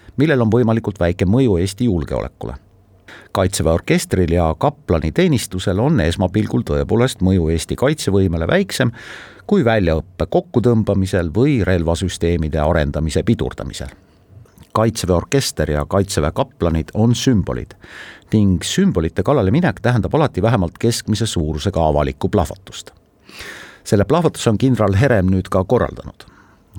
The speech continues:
Kui korra piiluda selle otsuse taha, siis võib seal tajuda mitmeid esmapilgul nähtamatuid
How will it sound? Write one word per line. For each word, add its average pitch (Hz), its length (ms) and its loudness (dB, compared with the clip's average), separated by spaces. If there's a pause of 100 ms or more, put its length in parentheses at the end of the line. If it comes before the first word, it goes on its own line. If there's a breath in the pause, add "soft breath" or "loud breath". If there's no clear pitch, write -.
(160)
Kui 117 240 2
korra 160 280 2
piiluda 143 480 0
selle 110 220 0
otsuse 117 320 -2
taha, 156 320 0
siis 110 300 -6
võib 117 240 -2
seal 98 200 0
tajuda 120 380 0
mitmeid 131 600 -2
esmapilgul 113 640 0
nähtamatuid 95 760 -2